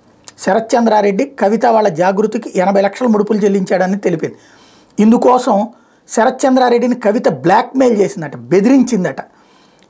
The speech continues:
ఈ విషయాన్ని శరత్ చంద్రారెడ్డి అప్రూవర్‌గా మారి వెల్లడించాడు.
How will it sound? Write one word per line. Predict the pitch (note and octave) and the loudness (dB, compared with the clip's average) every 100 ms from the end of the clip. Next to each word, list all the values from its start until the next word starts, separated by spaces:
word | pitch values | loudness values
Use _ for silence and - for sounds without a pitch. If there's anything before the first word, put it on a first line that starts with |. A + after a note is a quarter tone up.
| _ | _
ఈ | G#3+ A#3 | 2 4
విషయాన్ని | A3+ C#4 B3+ B3+ - - - | 2 2 2 2 0 -6 -6
శరత్ | A3 A3+ C4 | -2 -2 0
చంద్రారెడ్డి | A#3+ A#3 A#3 G3+ | 0 0 0 -2
అప్రూవర్‌గా | - A#3 A3+ A3+ | 0 0 2 0
మారి | G#3 G#3 | 0 0
వెల్లడించాడు. | A#3 G3+ G3 F3+ E3+ | 0 0 0 -2 -4